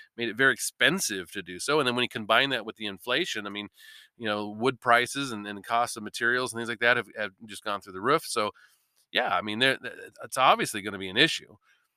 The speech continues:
But several features are, are still possible from, from this report, from, from a soft landing to a recession. And, <laughs> and I know it's, like, all over the place, right? So not, not a lot is, is known about what's gonna happen other than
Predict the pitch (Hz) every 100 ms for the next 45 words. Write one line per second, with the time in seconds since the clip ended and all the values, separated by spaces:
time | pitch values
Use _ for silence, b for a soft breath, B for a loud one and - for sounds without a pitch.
0 | _ _ 139 - 254 294 285 - 160 156
1 | - 139 120 123 120 123 120 - 135 123
2 | 123 113 - 76 58 - - - 104 104
3 | - 107 101 - 92 - 92 - - 113
4 | 107 _ b b b 131 123 147 147 -
5 | 135 123 120 117 110 107 - 95 85 76
6 | 92 90 98 107 - 107 - 113 - 165
7 | - 139 127 110 107 117 110 - 113 113
8 | 101 85 90 - 110 120 - B B B
9 | B B - 98 113 131 - _ - 113
10 | 117 117 110 113 120 117 113 120 98 110
11 | 120 110 104 98 95 101 101 - 98 113
12 | 135 135 123 131 123 120